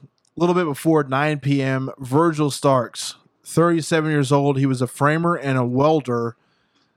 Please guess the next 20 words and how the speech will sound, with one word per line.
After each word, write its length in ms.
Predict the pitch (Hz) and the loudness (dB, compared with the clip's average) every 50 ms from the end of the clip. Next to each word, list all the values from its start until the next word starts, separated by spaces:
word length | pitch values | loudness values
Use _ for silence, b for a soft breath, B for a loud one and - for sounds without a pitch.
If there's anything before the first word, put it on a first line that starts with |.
| _ _ | _ _
sitting 420 | - - - 180 190 208 208 190 | -12 -4 -2 0 0 0 0 -2
in 100 | 185 175 | -2 0
his 280 | 160 165 170 156 135 143 | 0 2 0 0 0 -2
ranch 360 | 143 147 160 165 160 143 - | -2 0 0 -2 -4 -2 0
house 280 | 139 123 123 117 - | 0 0 2 0 0
on 80 | 135 120 | -2 -2
a 60 | 117 | -4
five 480 | - - - 131 135 151 156 156 143 - - | -6 -2 -2 0 2 2 0 -2 -4 -10 -14
hundred 680 | 135 123 - 135 151 156 156 151 135 139 139 135 127 - | -14 -8 -2 0 0 0 0 -2 0 0 0 0 -2 -4
acre 340 | 117 131 135 123 135 127 117 | -2 -2 -2 -2 -2 -4 -4
farm, 420 | - - 123 123 120 110 107 110 | -4 -4 -4 -2 -2 -4 -6 -6
which, 160 | 117 120 - | -10 -6 -2
like 140 | 170 170 170 | -2 0 2
I 80 | 165 156 | 2 0
said, 540 | 139 - - 185 175 165 151 143 139 127 b b b b b b b b b b b b _ _ _ _ _ _ _ _ _ _ _ _ _ _ _ | 0 0 0 0 0 0 0 -2 -2 -6 b b b b b b b b b b b b _ _ _ _ _ _ _ _ _ _ _ _ _ _ _
no 840 | - 135 151 160 170 185 185 185 180 175 170 170 165 165 160 147 131 _ _ _ _ _ | -4 -2 0 0 2 0 2 2 0 2 2 2 0 -2 -4 -6 -10 _ _ _ _ _
people 340 | - 165 175 160 147 147 143 | -2 0 0 2 2 0 0
in 80 | 139 135 | 2 0
this 180 | 135 123 - | -2 -2 -2
area 560 | 139 135 135 135 131 131 127 127 123 123 120 | -2 0 2 2 2 0 0 -2 -2 -4 -6